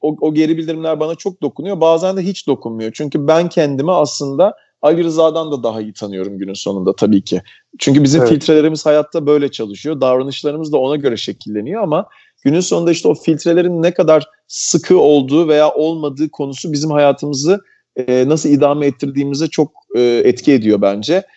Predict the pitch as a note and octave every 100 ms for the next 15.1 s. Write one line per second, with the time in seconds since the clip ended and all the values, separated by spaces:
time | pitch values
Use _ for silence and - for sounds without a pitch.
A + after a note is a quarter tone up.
0 | _ _ C3 C#3 F3+ G3 E3 - D3 G3
1 | G3 - - D#3 D#3+ G3 - D#3 D3+ C3
2 | A2+ C#3 D#3+ E3+ D#3 C#3 F3+ G3 F3 C3
3 | C#3 E3+ D3 C3+ A#2 A2 - F3 D3 C#3
4 | C#3 C#3 C#3+ - _ - D3 C#3+ D3 D#3+
5 | D3 C#3+ D3+ C#3+ D3 C#3+ D3 C#3 D3 D3
6 | C3+ C#3 C#3 D3 C3+ G#2+ - G#2 G#2 A2
7 | F3 G#3+ _ _ _ C3+ F#3+ G3 B2+ -
8 | D3 E3 - B2 C3+ C3+ F3 E3 D#3+ D#3
9 | D#3+ E3 F#3 D#3 D3+ D#3 D3 C#3+ D3+ C#3+
10 | - C#3+ C3 C#3 C3+ C3+ C#3+ C#3 C3 A#2
11 | A2+ C3 C3+ C#3+ B2+ C#3 C3 C#3+ C#3 C#3
12 | C3+ C#3 C3+ B2+ B2+ C#3+ A#2+ G2+ G2 G2+
13 | A#2+ F#3 A3+ E3 F3 F3 D3+ E3+ E3 F3+
14 | F#3 F#3+ F#3+ - F3+ A#3 E3+ G3 G3 -